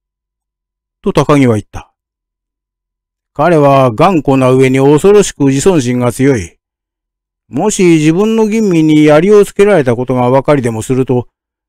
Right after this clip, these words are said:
どんなたたり方をするかもしれないが、いいか。」律之助は微笑した。「それでよければ考えてみよう。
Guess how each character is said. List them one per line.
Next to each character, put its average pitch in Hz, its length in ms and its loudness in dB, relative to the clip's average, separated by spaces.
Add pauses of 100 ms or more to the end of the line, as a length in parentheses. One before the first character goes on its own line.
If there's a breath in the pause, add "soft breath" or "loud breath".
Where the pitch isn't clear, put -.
(360)
ど 165 200 -2
ん 196 100 -2
な 131 140 0
た 120 140 -4
た 139 100 0
り 143 100 0
方 147 220 0
を 143 120 2
す 147 160 -4
る 151 80 -2
か 135 120 -2
も 123 100 -4
し 123 140 -8
れ 135 80 0
な 135 140 -2
い 123 40 -6
が、 117 260 -6 (560)
い 202 180 -2
い - 40 -6
か。」 - 320 -18 (2000)
律 123 220 -4
之 156 120 2
助 - 160 -2
は 135 160 4
微 117 200 0
笑 120 160 0
し - 100 -10
た。 - 220 -14 (1600)
「そ 143 140 -6
れ 240 120 0
で 254 120 -2
よ 254 100 0
け 208 140 2
れ 160 80 2
ば 143 160 4
考 160 280 0
え 135 60 2
て 120 100 -2
み 120 120 -2
よ 110 260 -6
う。 - 40 -20